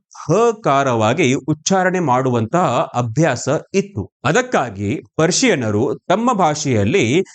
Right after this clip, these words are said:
ಸಿಂಧು ಎನ್ನುವ ಪದವನ್ನ ಹಿಂದೂ ಎಂದು ಉಚ್ಚಾರಣೆ ಮಾಡ್ತಾ ಇದ್ರು.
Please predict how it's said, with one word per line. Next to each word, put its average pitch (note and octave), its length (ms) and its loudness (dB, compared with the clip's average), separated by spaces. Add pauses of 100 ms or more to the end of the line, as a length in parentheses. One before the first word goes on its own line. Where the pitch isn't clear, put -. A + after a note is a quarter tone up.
ಸಿಂಧು G3+ 440 2 (160)
ಎನ್ನುವ G#3 300 2 (140)
ಪದವನ್ನ D3 500 0 (480)
ಹಿಂದೂ F#3 480 2 (160)
ಎಂದು D#3 280 2 (400)
ಉಚ್ಚಾರಣೆ B2+ 560 0
ಮಾಡ್ತಾ A2+ 400 -2
ಇದ್ರು. F2+ 240 -8